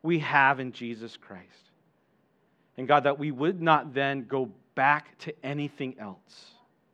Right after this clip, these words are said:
but to live in that freedom, to rejoice in that freedom, and to worship and to serve in that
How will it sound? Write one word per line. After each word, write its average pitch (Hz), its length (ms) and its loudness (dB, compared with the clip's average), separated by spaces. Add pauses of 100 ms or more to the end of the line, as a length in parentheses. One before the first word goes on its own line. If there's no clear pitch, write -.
(1080)
but 151 120 -8
to 147 100 -4
live 147 460 0 (160)
in 143 140 -8
that 131 180 -6
freedom, 101 600 -12 (260)
to - 100 -10
rejoice 160 800 2
in 143 220 -6
that 135 240 0 (140)
freedom, 110 440 -8 (1300)
and 131 120 -12
to 139 120 -8
worship 131 580 -4 (320)
and 113 120 -20
to 120 80 -16
serve 123 720 -4
in 110 180 -10
that 113 200 -6